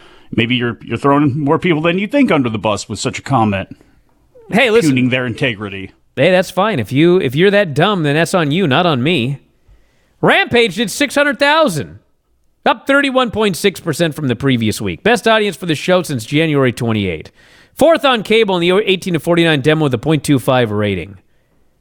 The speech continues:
Speaker 2: Ties the January twenty-eighth episode for Rampage's highest rating in the, in the demo. I was just reading on the internet about how, uh, oh, Rampage doing terrible 'cause it's taped. People won't watch if they know the spoilers.
Speaker 1: What?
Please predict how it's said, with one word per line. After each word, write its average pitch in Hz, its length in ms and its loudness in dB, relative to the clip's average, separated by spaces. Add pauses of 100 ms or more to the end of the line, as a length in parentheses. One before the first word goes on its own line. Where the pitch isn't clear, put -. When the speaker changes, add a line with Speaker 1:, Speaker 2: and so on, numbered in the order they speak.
(220)
Speaker 2:
Ties 185 220 0
the 151 80 -2
January 170 480 0
twenty-eighth 160 480 0
episode 139 400 0
for 117 100 -2
Rampage's 127 560 0
highest 117 300 0
rating 113 240 0
in 104 80 -2
the, 90 200 -6 (720)
in 98 120 -2
the 98 60 2
demo. 101 300 0 (300)
I - 80 -2
was 185 100 -2
just 185 180 -2
reading 185 260 0
on 165 160 2
the 143 180 2
internet 160 400 2
about 139 260 0
how, 135 280 0
uh, 127 280 0 (460)
oh, 214 240 4
Rampage 202 460 0
doing 202 160 -4
terrible 196 340 2
'cause 151 140 -4
it's 147 160 -2
taped. 160 480 -2 (880)
People 190 180 2
won't 190 160 2
watch 160 260 0
if 127 80 -8
they 127 120 -2
know 131 160 0
the 117 80 -2
spoilers. 117 640 -4 (400)
Speaker 1:
What? - 280 -4